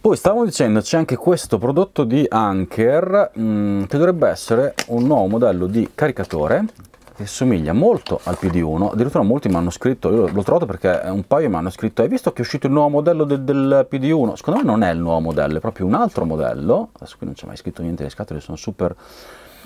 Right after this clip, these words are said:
sono super, eh, generiche. È un nuovo modello, da quanto ho capito, non è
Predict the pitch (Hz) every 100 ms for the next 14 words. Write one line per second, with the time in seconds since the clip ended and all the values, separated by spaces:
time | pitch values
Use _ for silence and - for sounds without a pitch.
0 | - - - - 98 98 - - 131 -
1 | 120 113 107 101 104 104 - 90 90 82
2 | 82 82 82 85 95 87 69 71 - 120
3 | 175 - - - - 113 123 175 247 104
4 | 73 67 53 53 69 71 69 - - 78
5 | 73 65 - 73 64 55 - 175 - 78
6 | 131